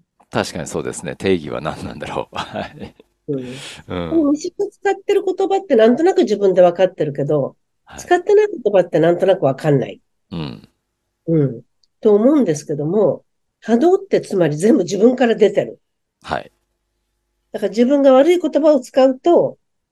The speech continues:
Speaker 2: やっぱり悪い言葉が共鳴してしまって、そこは悪い言葉だらけになってしまう。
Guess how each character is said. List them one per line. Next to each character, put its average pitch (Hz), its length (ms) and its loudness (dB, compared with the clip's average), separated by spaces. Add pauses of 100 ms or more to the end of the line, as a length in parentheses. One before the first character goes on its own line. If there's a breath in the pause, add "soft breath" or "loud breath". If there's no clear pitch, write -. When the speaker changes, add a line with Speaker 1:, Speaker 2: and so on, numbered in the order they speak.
(360)
Speaker 2:
や 233 100 0
っ 233 60 -14
ぱ 269 140 2
り 170 220 0
悪 240 260 4
い 277 80 -2
言 214 120 -4 (120)
葉 196 140 2
が 214 320 0 (960)
共 262 240 6
鳴 262 180 6
し 262 40 -10
て 262 100 0
し 254 120 -6
ま 233 100 2
っ 233 80 -4
て、 220 260 2
そ 208 160 -2
こ 214 120 0
は 196 120 6
悪 196 220 4
い 156 120 -2
言 151 240 -4
葉 143 80 0
だ 160 100 2
ら 160 80 2
け 143 140 -2
に 127 60 -2
な 127 80 -2
っ 123 40 -10
て 123 80 -8
し 135 160 -10
ま 101 100 -10
う。 - 100 -20